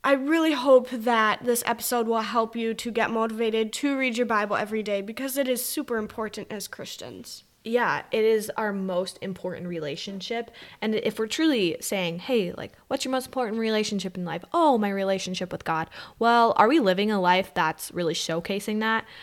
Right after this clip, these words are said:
Speaker 2: Like, am I actively coming to the Word and looking to grow that relationship? Or is it just something I think about and maybe spend five minutes in? And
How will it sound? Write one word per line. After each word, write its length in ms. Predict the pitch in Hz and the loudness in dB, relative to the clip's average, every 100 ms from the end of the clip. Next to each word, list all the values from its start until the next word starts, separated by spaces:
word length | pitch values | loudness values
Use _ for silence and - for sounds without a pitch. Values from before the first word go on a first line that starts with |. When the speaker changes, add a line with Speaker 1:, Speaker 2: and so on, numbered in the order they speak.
| - - - _ _ 214 | -20 -20 -20 _ _ -4
Speaker 2:
Like, 220 | 208 - | -4 0
am 180 | 208 233 | 0 4
I 440 | 233 226 226 214 - | 6 6 4 2 6
actively 540 | - 208 - 202 196 185 | 8 8 6 0 0 -4
coming 460 | - 208 202 190 | -2 0 0 -2
to 100 | 185 180 | -2 -2
the 140 | 175 | -2
Word 440 | 175 180 180 175 - | 0 2 2 2 -2
and 180 | 180 180 | -2 -2
looking 320 | 254 202 180 | -2 -2 -2
to 120 | 185 | -4
grow 220 | 180 175 | -4 -2
that 160 | 170 - | -2 -2
relationship? 760 | 95 127 180 185 175 180 175 - | -2 -4 -4 -6 -6 -4 -6 -4
Or 320 | 202 202 202 196 | -2 2 4 4
is 180 | 190 185 | 2 -2
it 80 | |
just 140 | 185 180 | -6 -6
something 280 | 180 180 - | -4 -4 -6
I 60 | |
think 200 | 180 214 | -4 -2
about 420 | 202 185 180 - - | 0 0 0 -2 -4
and 320 | 175 170 190 | -6 -6 -4
maybe 160 | 180 175 | -2 -2
spend 260 | - 180 | -4 -8
five 220 | - 98 - | -6 -6 -8
minutes 320 | - - - | -12 -12 -14
in? 260 | - - 208 - - - - | -14 -14 -14 -18 -20 -20 -8
And 300 | 214 196 | -4 -4